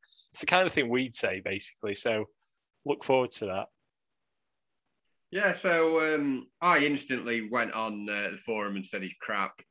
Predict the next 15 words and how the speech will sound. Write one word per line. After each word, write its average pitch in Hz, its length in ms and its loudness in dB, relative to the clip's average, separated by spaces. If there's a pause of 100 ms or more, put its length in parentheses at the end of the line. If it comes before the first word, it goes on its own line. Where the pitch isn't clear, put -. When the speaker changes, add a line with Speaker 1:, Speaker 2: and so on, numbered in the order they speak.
(120)
Speaker 2:
Uh, 107 220 -2
<laughs> - 60 -4
'cause, - 1300 6
um, 107 440 4 (320)
no, 131 80 2
I, 117 260 4
I, 139 160 2 (760)
I 170 120 6
have 208 200 8
seen 202 220 4
a 170 60 4
bit 135 240 4
of 101 80 -6
him, 87 340 -4 (100)
and 107 280 -8